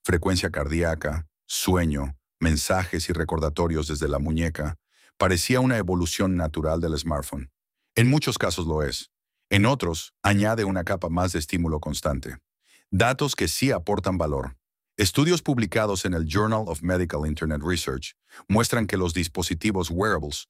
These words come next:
pueden aumentar conciencia sobre actividad física y promover cambios positivos en hábitos cuando se utilizan de manera consistente y moderada. La retroalimentación inmediata puede reforzar disciplina y seguimiento.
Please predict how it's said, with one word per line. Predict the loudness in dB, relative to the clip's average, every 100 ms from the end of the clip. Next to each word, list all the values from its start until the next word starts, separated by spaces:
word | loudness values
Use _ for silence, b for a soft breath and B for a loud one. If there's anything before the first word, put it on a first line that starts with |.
| b b _
pueden | 4 4 4
aumentar | 4 2 2 -2
conciencia | 0 0 0 0 0 0 -2
sobre | -2 0 -2
actividad | -2 -2 0 0
física | 0 -2 -2 -4 -8 -10 _ _ _ _
y | -2
promover | 2 2 2 2 0 0
cambios | 0 2 0 -2
positivos | -2 -2 0 0 0 -2 -4
en | -2 2
hábitos | 2 0 -2 -6 -8 -14 _ 0
cuando | 2 2
se | 0
utilizan | 0 0 0 0 0
de | 0
manera | 0 0 0 -2
consistente | -2 -4 -4 -4 0 0 0
y |
moderada. | -2 0 0 -2 -4 -14 _ _ _ _ _ _ _
La | 0 2
retroalimentación | 2 2 2 2 2 2 2 0 2 2
inmediata | 4 2 2 0 -2 -2
puede | 0 2
reforzar | 2 0 0 0 0 2
disciplina | 0 -2 0 2 4 2 -2 -4
y |
seguimiento. | -4 0 0 0 -2 -6 -14